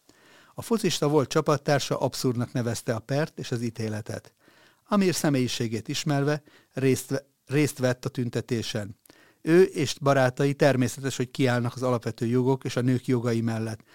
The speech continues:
mert olyan fajta ember, aki törődik másokkal. De azt nem tudom elképzelni, hogy Isten ellen harcoljon, nyilatkozta Sebastian Strandwall.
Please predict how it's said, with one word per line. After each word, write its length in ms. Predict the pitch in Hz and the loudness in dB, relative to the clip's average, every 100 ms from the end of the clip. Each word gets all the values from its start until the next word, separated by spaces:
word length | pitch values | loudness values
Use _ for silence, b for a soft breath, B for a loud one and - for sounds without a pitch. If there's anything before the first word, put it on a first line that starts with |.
| b b | b b
mert 240 | 190 190 | 0 2
olyan 200 | 165 127 | 2 0
fajta 360 | 107 123 110 117 | 0 -2 -2 -2
ember, 320 | 127 156 165 | 0 2 0
aki 220 | 139 - | -2 -6
törődik 440 | 143 127 120 117 117 | 0 2 2 0 -2
másokkal. 680 | 123 113 - 110 - 110 - B B B B | -2 -2 -4 -6 -6 -8 -8 B B B B
De 120 | 185 | 2
azt 220 | 208 165 | 2 0
nem 120 | 143 | -2
tudom 260 | 127 131 110 | -2 -2 -2
elképzelni, 600 | 139 135 139 120 127 120 | -2 -2 -2 -2 -2 -2
hogy 180 | 107 120 | -4 -4
Isten 280 | - 127 | -4 0
ellen 240 | 120 120 117 | 0 0 0
harcoljon, 640 | 123 120 - 120 117 117 B B B | 0 -2 0 0 0 -2 B B B
nyilatkozta 500 | 160 143 - 151 139 | 4 4 4 0 0
Sebastian 540 | - 139 120 - 117 | 0 2 0 0 -2
Strandwall. 640 | 113 - 117 117 107 110 | -2 -4 -2 -2 -2 -4